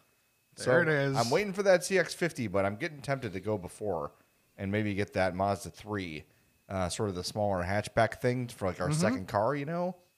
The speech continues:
Speaker 2: I don't
Speaker 1: Yeah.
Speaker 2: know. I gotta go, I'm gonna go test drive some vehicles. Eighty-nine ten West one hundred fifty-ninth Street. Eric Vates, I'm coming for you.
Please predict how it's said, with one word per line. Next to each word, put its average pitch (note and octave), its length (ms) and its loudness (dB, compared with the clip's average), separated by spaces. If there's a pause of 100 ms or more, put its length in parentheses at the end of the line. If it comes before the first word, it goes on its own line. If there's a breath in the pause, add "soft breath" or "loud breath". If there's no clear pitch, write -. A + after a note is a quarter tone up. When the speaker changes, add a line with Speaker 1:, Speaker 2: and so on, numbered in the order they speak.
(140)
Speaker 2:
I C4+ 40 -4
don't B3+ 80 0
Speaker 1:
Yeah. - 60 2
Speaker 2:
know. A#3+ 100 4
I D3 120 6
gotta E3 160 6
go, F3 140 4
I'm E3 60 -4 (160 soft breath)
gonna - 140 -2
go C4 80 8
test C4+ 260 2
drive A3+ 220 4
some G#3 140 -4
vehicles. F3+ 500 2 (340 soft breath)
Eighty-nine F#3 380 4
ten C#3+ 260 2
West C3 220 6
one A2+ 100 2
hundred B2 140 0
fifty-ninth A#2+ 460 -2
Street. C3+ 240 -2
Eric E3+ 240 8
Vates, D#3 260 4
I'm C3 100 0
coming E3 280 6
for D3 120 -2
you. C#3+ 340 4